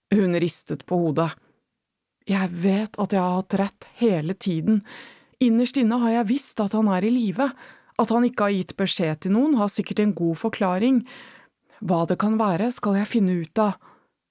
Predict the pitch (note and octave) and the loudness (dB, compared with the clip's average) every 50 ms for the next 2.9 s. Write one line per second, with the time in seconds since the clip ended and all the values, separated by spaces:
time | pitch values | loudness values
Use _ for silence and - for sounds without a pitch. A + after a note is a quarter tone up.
0 | _ _ _ _ _ _ - - A3 A3 G3 E3+ D3+ D3 D3+ D3+ D3+ D#3 - - | _ _ _ _ _ _ -6 -2 0 2 2 2 2 0 0 0 -2 -4 -2 -2
1 | C#4 D#4 D#4 B3 - _ _ _ _ _ _ _ _ _ - - - G#3+ F#3+ D#3+ | 0 0 0 -2 -4 _ _ _ _ _ _ _ _ _ -8 -2 0 2 2 2
2 | D#3 E3 F#3+ G#3+ - - F#3+ E3 D#3+ E3 E3+ E3+ D3 D#3 D3+ D#3 D#3 D#3+ | 2 0 0 -2 -2 0 0 2 2 2 2 0 0 -2 -2 -2 -2 -4